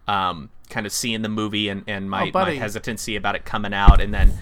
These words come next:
Speaker 2: Yeah.
Speaker 1: actually seeing it with my daughter, and my daughter getting to see the, you know, the real, like, true, good, f-, you know, live action female superhero film.
Speaker 2: Right.
Speaker 1: And, and kinda, like, how that, you know, what that meant to me and what it meant to her.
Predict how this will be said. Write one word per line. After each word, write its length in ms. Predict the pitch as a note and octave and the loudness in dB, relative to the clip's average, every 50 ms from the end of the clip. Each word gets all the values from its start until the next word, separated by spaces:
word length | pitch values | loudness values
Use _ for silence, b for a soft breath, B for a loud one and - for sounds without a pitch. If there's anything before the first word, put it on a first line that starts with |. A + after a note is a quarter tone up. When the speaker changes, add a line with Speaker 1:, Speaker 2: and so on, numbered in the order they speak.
| - | 0
Speaker 2:
Yeah. 140 | - C3 C3 | 0 0 0
Speaker 1:
actually 380 | C3 C3+ C3+ - A#2 A2+ C3 B2 | 0 2 2 2 4 2 0 -2
seeing 240 | - - C#3+ C3 B2+ | -2 0 0 0 0
it 100 | B2 - | 0 -2
with 120 | A#2 - | -4 -2
my 120 | B2 A#2 A2 | 0 0 2
daughter, 360 | - C#3 D3+ E3 E3+ D3+ C3 | 4 6 6 8 8 6 4
and 80 | A#2+ | 2
my 120 | A#2+ A#2+ A2+ | 2 0 0
daughter 280 | A2 A2 G#2 A2 A2 G#2+ | 0 0 0 0 0 -2
getting 280 | G2 A2 G#2+ G#2+ G#2 | -2 -4 -4 -2 -2
to 80 | G#2 G#2 | -2 -2
see 280 | - - - A#2 A2 A2 | -2 -2 -4 -2 -2 -2
the, 220 | G#2 G#2+ G#2 G2 - | -2 -4 -4 -4 -6
you 120 | A2+ A#2 | -6 -6
know, 120 | A2+ G#2+ G#2+ | -4 -4 -4
the 100 | A2 G2+ | -4 -4
real, 500 | F#2 G#2 A2 A#2 A#2 A#2 A2+ A2+ A2 A2 | -4 -4 -2 -2 0 0 0 0 0 -2
like, 260 | G#2 F#2+ F#2+ - - | -4 -6 -8 -10 -8
true, 560 | - - - - C3+ C3 B2+ B2 A#2 A2+ G#2+ - b b b b b b b b C3 A2+ - | -4 -2 -2 -2 -2 -2 -4 -4 -4 -6 -8 -12 b b b b b b b b -16 -12 -4
good, 600 | - C#3 C#3+ C#3 C3 B2+ B2 A#2 A2+ G#2+ A2 G2+ b b b b b b b b b | 0 2 4 4 4 4 2 0 -4 -4 -8 -8 b b b b b b b b b
f-, 260 | - - - - - - - | -18 -18 -18 -16 -16 -12 -8
you 160 | C#3+ C#3+ C3+ | -4 -2 0
know, 140 | B2 A2+ A#2 | 0 0 0
live 420 | A#2 A#2+ A#2 G#2+ A2 A2+ A2+ G#2+ | 0 -2 0 2 2 2 2 2
action 680 | G#2+ G#2+ G#2+ A2 - - - A2 G#2 G#2 G2+ G2+ G#2 - - - | 2 2 2 2 0 -4 -6 -6 -6 -6 -6 -8 -10 -12 -16 -14
female 400 | - - A#2+ A2+ A2 G#2 G#2 G#2 | -8 -6 -4 -2 -2 -2 -4 -4
superhero 560 | - - G3+ - A#2+ A2+ A2 G2+ F#2+ F2+ F2+ | -4 -6 -6 -6 -6 -4 -4 -4 -4 -6 -8
film. 380 | - - G2 F#2 F#2 F2+ F#2+ - - - - | -8 -10 -10 -10 -10 -12 -14 -16 -18 -16 -12
Speaker 2:
Right. 280 | B2+ C3 B2 B2 A#2 - - - | -10 -10 -8 -10 -10 -12 -10 -8
Speaker 1:
And, 200 | A#2 A2+ G#2 - - | -8 -8 -8 -10 -8
and 220 | A#2 A2 G#2+ G#2 | -8 -8 -8 -6
kinda, 240 | - A#2+ G#2+ G#2 G2 | -6 -6 -4 -4 -4
like, 160 | G#2 G#2 - | -4 -4 -2
how 120 | - A#2 G#2+ | 0 0 0
that, 200 | G#2 G2+ G2+ - | 0 -2 -4 -4
you 80 | B2 A2+ | -6 -8
know, 100 | G#2 F#2 | -6 -6
what 140 | G2 G2+ - | -8 -6 -6
that 140 | G#2+ F2 G#2+ | -6 -8 -6
meant 160 | G#2+ G#2 G2+ | -8 -10 -8
to 80 | - G2+ | -10 -10
me 260 | F#2+ F#2+ G2 G2+ G2 | -10 -10 -10 -10 -10
and 120 | F#2+ F#2+ | -10 -8
what 120 | F#2 F#2 F2 | -8 -10 -10
it 60 | F2 | -10
meant 160 | F#2+ F#2+ G2 | -12 -14 -14
to 60 | - G2+ | -16 -14
her. 320 | F#2+ G#2 F2+ F#2 F2+ F2+ | -10 -8 -8 -8 -8 -10